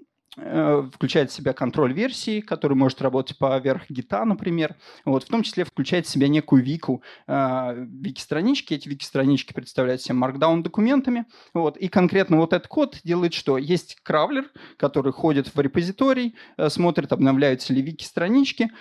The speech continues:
потом пытается их индексировать. Вот здесь вот в центре, а, можно увидеть там некий индексер, такой внутренний сервис, и он хранит, э, индексированные странички вот в этом, а, binary формате.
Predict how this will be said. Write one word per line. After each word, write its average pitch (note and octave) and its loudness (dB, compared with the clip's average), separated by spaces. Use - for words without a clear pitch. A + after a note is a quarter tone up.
потом D#3 2
пытается C#3 2
их - -8
индексировать. A3 -2
Вот D3 2
здесь - -4
вот D#3 -12
в - -14
центре, D3 2
а, C#3+ 2
можно C3+ 4
увидеть C#3+ 0
там B2+ 4
некий C3+ 2
индексер, A3 2
такой E3 -2
внутренний D#3 2
сервис, D#3 -2
и B3+ 4
он C4 6
хранит, G#3 0
э, D3+ 0
индексированные D#3 2
странички G#3+ -2
вот D3+ -8
в - 0
этом, D#3+ -2
а, C#3 0
binary D#3 2
формате. C#3 -4